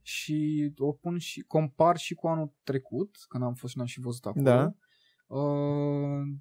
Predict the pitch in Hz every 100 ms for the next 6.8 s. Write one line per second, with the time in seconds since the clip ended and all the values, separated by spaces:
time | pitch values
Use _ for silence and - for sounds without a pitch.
0 | _ - 147 151 151 175 175 165 156 170
1 | - - 135 143 143 139 143 135 - -
2 | 127 117 113 _ _ - 127 165 - 131
3 | 139 120 117 139 233 240 - _ _ _
4 | _ _ _ - 139 139 143 131 160 151
5 | 156 - 147 143 135 131 127 120 - 127
6 | - 127 143 196 214 - 117 117